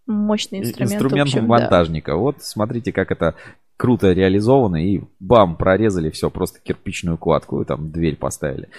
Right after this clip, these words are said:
Speaker 2: Ну, ну, не к-, р-, разве не круто? По-моему, ультра круто, ультра
Speaker 1: Блин, ну
Speaker 2: мощно
Speaker 1: здорово, что
Speaker 2: выглядит.
Speaker 1: есть такие, да, здорово.
Speaker 2: Так, а, давайте посмотрим еще, э, фотками, да. Э, есть предприятия, про которые как бы редко о чем-то говорим. Ну вот, например,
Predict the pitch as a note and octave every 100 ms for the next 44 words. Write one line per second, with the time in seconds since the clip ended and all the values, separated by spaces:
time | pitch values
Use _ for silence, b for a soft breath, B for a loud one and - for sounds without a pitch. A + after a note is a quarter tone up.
0 | B - - - - A#2+ C#3 C#3 C3+ -
1 | G#2 G#2+ - - A#2+ C#3 B2+ B2+ - F#3
2 | E2+ F2+ F#2+ B2+ F#2 - G2 - D2 F#2
3 | A#2+ F2 D2+ C#2+ F#2+ - B3+ A#3 B3 G3+
4 | E4 D#4+ A#3+ A#3 A3 A3 B3 - A3 A#3+
5 | B3+ D4 _ _ _ - A#3 A#3+ A#3 A#3+
6 | B B B B B - G#2 C#2 - D#2
7 | F2+ F2+ G#2 B2+ G2+ - G2+ B2 E2+ F2
8 | F2 G#2 D#2+ - E2 E2 D#2+ F2+ - -
9 | - - C3+ - F2+ E2 F2+ C#3 C3 -
10 | F2 E2+ E2 E2 - F2 A2 C3 G2+ -
11 | E3 - - F2+ G2+ A#2+ G#2+ F#2 E2 D#2
12 | D#2+ D#2+ F#2 A#2+ - F2 G2+ F2 E2 G2
13 | D3+ D3 B2+ A#2 F#2 F#2 G#2 F2+